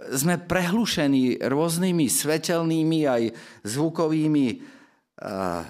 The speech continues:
impulzami a, a, a, a s-, svetelným a zvukovým smogom, že, že sa na nás valia informácie z rôznych strán a že tých príležitostí počúvať niečo úplne iné je bezpočet.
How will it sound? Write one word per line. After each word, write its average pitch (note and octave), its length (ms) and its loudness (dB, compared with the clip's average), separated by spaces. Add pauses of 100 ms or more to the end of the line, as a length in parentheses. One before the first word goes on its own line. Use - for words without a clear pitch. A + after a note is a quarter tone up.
(1000)
impulzami D#3+ 840 0
a, B2+ 160 0
a, A2+ 320 -8
a, C3 220 -6 (180)
a - 80 -2
s-, G#2 640 -10
svetelným C3+ 560 0
a A2+ 80 0
zvukovým C3+ 560 -2
smogom, D3 640 -2 (1120)
že, C3+ 380 0
že D3+ 160 0
sa E3 160 0
na F3 80 0
nás F3 240 0
valia F3+ 400 0
informácie E3 800 0
z C#3 80 -4
rôznych E3+ 500 -2
strán A#2+ 560 -2
a D#3+ 140 -2
že E3+ 240 0 (320)
tých G#3 160 -2
príležitostí A3 800 -2
počúvať A3 560 0
niečo G3 320 -2
úplne A3+ 560 0
iné B2 560 0 (1700)
je A#2 140 -2
bezpočet. A2+ 800 -4